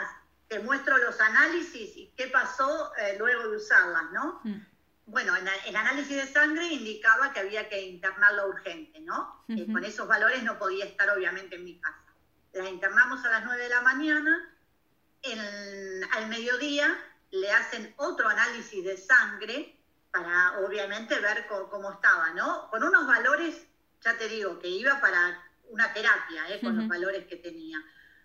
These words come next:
Speaker 1: Eh, yo mientras aguardaba el resultado me paso haciendo todo lo de los números, que eran un montón de secuencias, recuerdo, porque eran para los distintos, este,
Speaker 2: Parámetros,
Speaker 1: análisis.
Speaker 2: sí, análisis. Mm.
Speaker 1: Me llama,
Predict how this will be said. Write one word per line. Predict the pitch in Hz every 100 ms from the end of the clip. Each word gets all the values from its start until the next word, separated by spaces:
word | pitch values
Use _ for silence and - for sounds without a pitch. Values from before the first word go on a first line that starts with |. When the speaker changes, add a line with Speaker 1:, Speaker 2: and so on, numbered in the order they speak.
| _ _
Speaker 1:
Eh, | - 214 202 196
yo | 269
mientras | 269 262 240 233
aguardaba | 208 220 320 247 240
el | 247
resultado | 226 - 240 262 262 302 285
me | 214
paso | 196 220 220 226
haciendo | 233 233 233 233 -
todo | 240 233
lo | 220
de | 208
los | 202
números, | 247 269 -
que | 220
eran | 226 220 -
un | 208
montón | 208 254 277
de | 220
secuencias, | 190 196 233 220 214 175
recuerdo, | 202 226 233 262 247
porque | 220 208
eran | 208 208
para | 185 175
los | 180 175
distintos, | 190 - 233 226 220 202 185 180 240 330 -
este, | 175
Speaker 2:
Parámetros, | 202 226 226 220 220
Speaker 1:
análisis. | 226 349
Speaker 2:
sí, | 220 190
análisis. | 185 196 185 185 180 175 -
Mm. | 220 214 - _ _ _ _ _ _ _ _ _ -
Speaker 1:
Me | -
llama, | 269 277 294 269 254